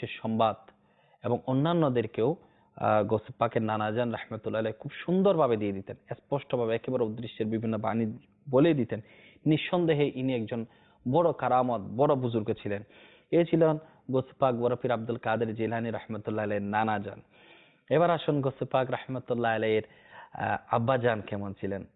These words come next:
আব্বা তো আব্বাই ছিলেন, আল্লাহু আকবার। গোসে পাক রহমতুল্লাহ আলাইহির আব্বাজান অনেক বড় বুজুর্গ ছিলেন, অনেক বড় শেখ ছিলেন। আল্লাহ পাক রব্বুল আলামিনের রহমত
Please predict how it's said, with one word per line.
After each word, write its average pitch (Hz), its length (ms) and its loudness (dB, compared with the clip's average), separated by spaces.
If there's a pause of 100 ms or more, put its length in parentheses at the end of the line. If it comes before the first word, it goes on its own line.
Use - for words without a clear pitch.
(140)
আব্বা 131 300 0
তো 160 100 0
আব্বাই 117 360 2
ছিলেন, 110 320 -4
আল্লাহু 107 380 0
আকবার। 104 280 0
গোসে 101 260 -6
পাক 117 200 2
রহমতুল্লাহ 110 480 -2
আলাইহির 104 240 2
আব্বাজান 107 340 0 (540)
অনেক 135 260 2 (100)
বড় 117 200 6 (800)
বুজুর্গ 123 520 2
ছিলেন, 120 320 0
অনেক 127 300 -4
বড় 113 160 0
শেখ 120 320 0 (100)
ছিলেন। 123 280 0 (520)
আল্লাহ 123 240 0
পাক 120 240 2
রব্বুল 113 360 -2
আলামিনের 113 520 0
রহমত 113 400 -6